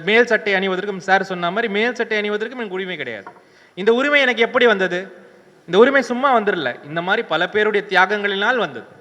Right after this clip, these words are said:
அதனால நம்ம ஒரு ஐம்பது வருஷம் ஆறாம இருந்துட்டோம், ஜாலியா இருந்துட்டோம். ஆனா இன்னைக்கு அந்த கேள்வி மறுபடியும் வந்திருக்கு. நம் குழந்தைகள், நம் குடும்பம் இதே மாதிரி சந்தோஷமா இருக்குமா அப்படின்ற ஒரு கேள்வி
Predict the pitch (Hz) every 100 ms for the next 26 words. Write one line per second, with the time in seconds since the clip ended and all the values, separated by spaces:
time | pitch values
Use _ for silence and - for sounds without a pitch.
0 | - _ _ _ - 160 208 226 294 233
1 | 233 254 240 208 214 233 220 - 277 262
2 | 190 202 214 214 226 185 156 127 - -
3 | - _ - 165 190 190 165 151 104 -
4 | - - _ - 139 196 170 156 214 254
5 | 233 - 156 185 - - _ 117 147 202
6 | 247 160 123 - - - _ _ _ _
7 | _ _ - 214 233 208 147 170 226 247
8 | 220 180 165 160 175 208 220 - - _
9 | _ _ _ 151 175 240 226 233 247 262
10 | 247 240 262 233 - 165 180 214 185 220
11 | 254 247 262 247 180 185 208 240 220 214
12 | 208 185 202 202 208 180 202 - 202 190
13 | 190 160 170 196 214 180 175 190 214 220
14 | 220 269